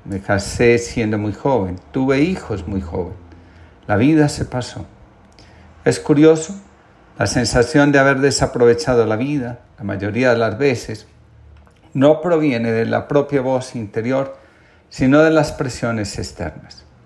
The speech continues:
Al parecer, en la cultura se ha establecido que un menor no debe ayudar en las tareas de la casa, que la vida de un joven transcurre en la diversión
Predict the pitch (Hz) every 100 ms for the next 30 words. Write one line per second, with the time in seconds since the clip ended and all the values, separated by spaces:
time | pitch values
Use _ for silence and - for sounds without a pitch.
0 | _ _ - - - 104 95 110 101 -
1 | 175 - - _ _ _ _ - 110 117
2 | - 120 156 147 139 - 135 123 - -
3 | 131 143 147 127 110 143 - _ _ _
4 | _ _ 123 113 120 - - _ _ _
5 | _ - - - - - 185 196 180 113
6 | 110 160 139 147 156 170 170 165 151 147
7 | 147 147 143 123 - 113 110 101 101 104
8 | - 143 151 156 180 - 117 110 113 113
9 | 113 104 98 131 120 117 - 107 - 123
10 | 110 107 104 107 101 101 - 147 156